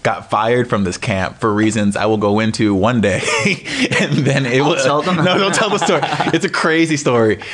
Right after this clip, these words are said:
Speaker 1: However, I got fired twice from this camp. Shout out <laughs> the camp. And then, um, from there, I got offered a chance to start China's first summer magic program in Shanghai.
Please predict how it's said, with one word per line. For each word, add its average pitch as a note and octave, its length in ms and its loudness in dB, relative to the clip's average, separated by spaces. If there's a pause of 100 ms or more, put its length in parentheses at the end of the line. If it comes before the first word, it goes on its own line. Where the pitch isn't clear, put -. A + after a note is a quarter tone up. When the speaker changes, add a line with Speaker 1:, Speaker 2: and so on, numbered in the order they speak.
(140)
Speaker 1:
However, C3+ 500 2
I A#2 60 4
got A#2+ 180 0
fired B2+ 280 2
twice B2 360 0
from - 160 -2
this G2+ 140 -2
camp. E2+ 340 -4 (720)
Shout G2+ 240 -2
out F2 340 -4 (140)
<laughs> - 200 -20
the - 540 0
camp. B2+ 420 -4
And C#3 220 0
then, C#3+ 300 0
um, B2+ 400 2 (360)
from C3+ 200 2
there, C3 300 2
I A2 80 2
got G2+ 500 0
offered G#2+ 320 0
a G2+ 60 2
chance G2 540 -2
to F#2+ 260 0
start - 420 -2
China's G2+ 520 -2
first G2 380 -2
summer G2 200 0
magic F#2 340 -2
program G2+ 380 0
in F#2 80 -4
Shanghai. B2 500 -2